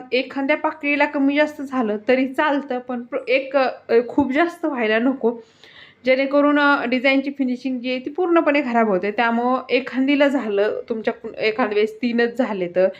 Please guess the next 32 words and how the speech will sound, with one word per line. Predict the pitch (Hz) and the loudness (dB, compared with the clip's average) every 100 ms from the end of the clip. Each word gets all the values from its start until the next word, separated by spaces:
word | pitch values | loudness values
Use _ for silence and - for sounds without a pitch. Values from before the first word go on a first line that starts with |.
| - - _ | -20 -20 _
किंवा | 247 247 247 | 2 2 4
थोडी | 269 262 | 0 2
जागा | 254 247 254 | 2 2 0
एक्स्ट्रा | 294 - 285 | 0 -2 -2
झाली | 254 208 202 | 0 -2 -2
त्यामुळं, | 220 220 233 240 214 208 214 | -2 -2 -4 -2 0 2 0
अ, | |
पाच | 214 247 240 220 | 0 0 0 -2
झाले | 262 214 208 | -8 -4 -4
आहेत | 202 208 - | -4 -6 -6
चार | 220 196 | -2 -2
बनवायच्या | 190 196 190 180 190 185 | -2 -2 -2 -2 -2 -2
ऐवजी, | 185 254 - _ - - - | 0 -2 -6 _ -20 -20 -2
तर | 277 269 | 2 4
चालतं, | 277 330 269 254 - 262 202 220 | 2 0 0 -2 -2 0 0 -2
पण, | 247 233 240 262 | -4 -4 -2 -4
अ, | 240 254 247 | -2 -2 -2
खूप | 320 247 | -6 -6
जास्त | 254 302 311 - 294 | -2 -2 -2 -6 0
करू | 277 208 | 2 2
नका. | 196 202 220 | -2 -4 -4
शक्यतो | 247 247 - 269 277 269 | -6 -6 -2 0 2 4
तरी, | 247 247 254 | 4 2 2
अ, | 214 196 208 - _ _ _ _ - | 2 2 -2 -8 _ _ _ _ -4
आहे | 208 240 233 | -2 0 -2
तिथे, | 269 269 254 254 254 | -2 -4 0 4 4
अ, | 269 - 202 - | 2 0 -4 0
एक | 220 247 | -2 -2
समानता | - 233 233 240 247 | -2 0 0 0 0
ठेवायचा | 247 233 202 202 247 | -2 0 0 0 -2
प्रयत्न | - 214 214 233 | 2 2 2 -2
करा, | 240 208 | 0 0